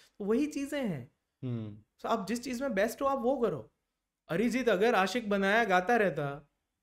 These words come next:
Speaker 1: तो वो अरिजीत सिंह अभी नहीं होता।
Speaker 2: हम्म।
Speaker 1: वो दूसरा किशोर कुमार बनने की ट्राई करता तो वो पहला अरिजीत कभी नहीं बन पाता। अगर धोनी फुटबॉलर बनने के लिए लगा रहता कि नहीं मैं क्रिस्टियानो रोनाल्डो या मेसी बनूंगा,
Speaker 2: हम्म, हम्म।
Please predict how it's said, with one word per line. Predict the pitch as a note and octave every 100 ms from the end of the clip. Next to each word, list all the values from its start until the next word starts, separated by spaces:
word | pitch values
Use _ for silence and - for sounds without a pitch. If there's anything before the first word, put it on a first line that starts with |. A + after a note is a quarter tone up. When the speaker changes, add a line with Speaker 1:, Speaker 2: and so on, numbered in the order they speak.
| _ _ _ _
Speaker 1:
तो | G3+
वो | A#3
अरिजीत | C#4+ F3+ G3 G#3+ C4 -
सिंह | - B3+ C4+
अभी | F#3 G3+
नहीं | C4 D#4
होता। | D#4 A#3 G#3 G#3 _ _ _ _ _ _ _ _ _ _ A#2+
Speaker 2:
हम्म। | A2+ G#2+ G#2+ - _ _ _
Speaker 1:
वो | D3+ A#3 A#3 -
दूसरा | F3 A#3
किशोर | A#3 A3+ G#3+ A#3
कुमार | A#3 A#3 A#3
बनने | A3 G#3+ A3+
की | A#3
ट्राई | G3+ G#3
करता | G#3+ G#3 A3+
तो | B3
वो |
पहला | B3+ F#3 G3 A3+
अरिजीत | G#3+ G#3+ C4
कभी | C#4 D#4+
नहीं | D#4
बन | C4 A#3+
पाता। | G#3 F3+ D3 - _ _ _ _ _ _ _ _ _ -
अगर | D#3+ A#3+
धोनी | F#3 F#3 G3+ A#3 G#3 G3 - _ _ _ _
फुटबॉलर | F#3+ E3 F3+ A3+ G#3+
बनने | G#3+ G#3+ A3
के | A3
लिए | A3
लगा | F#3+ G3
रहता | G#3 G3 G3
कि | G3
नहीं | G#3+
मैं | G#3 F#3+
क्रिस्टियानो | F#3 F3+ F#3 F#3
रोनाल्डो | E3+ E3+ F3 F3 E3+
या | E3+
मेसी | D#3+ D#3+ F3+
बनूंगा, | E3 E3+ D#3+ C3+ -
Speaker 2:
हम्म, | B2+ A#2
हम्म। | A2